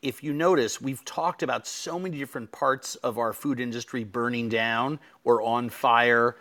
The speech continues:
or about to catch fire. I'm talking about a negative way. When that happens, as an entrepreneur and business person, I can tell you, uh, there is tons of opportunity. I said something, I'm not sure if you were, uh,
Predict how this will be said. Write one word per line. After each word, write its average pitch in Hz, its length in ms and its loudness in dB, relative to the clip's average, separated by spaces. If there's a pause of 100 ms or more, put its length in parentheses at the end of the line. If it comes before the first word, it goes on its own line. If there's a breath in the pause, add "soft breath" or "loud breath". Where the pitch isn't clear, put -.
(180 loud breath)
or 117 140 6
about 117 340 6
to 101 80 -8
catch - 520 -2 (240)
fire. 95 460 2 (320)
I'm 123 80 -8
talking 131 80 -2
about 107 200 2
a 104 60 -4
negative 104 560 -6
way. 98 220 -10 (1160 soft breath)
When 175 220 0
that 175 200 4
happens, 135 720 -2 (140)
as 123 260 -2
an 113 160 -10
entrepreneur 139 540 0
and 98 120 -6
business 147 380 -4
person, 104 640 -8
I 117 120 -2
can 104 180 -12
tell 190 240 0
you, 95 260 -8 (460 soft breath)
uh, 117 360 2
there 165 200 2
is - 100 -4
tons 196 380 0
of 120 80 -2
opportunity. 120 720 -2 (520 soft breath)
I 123 100 -2
said 190 300 -2
something, 143 540 -4
I'm 120 220 -8
not 127 180 -8
sure 131 200 -6
if - 120 -10
you 127 80 -8
were, 113 320 -10
uh, 107 640 -6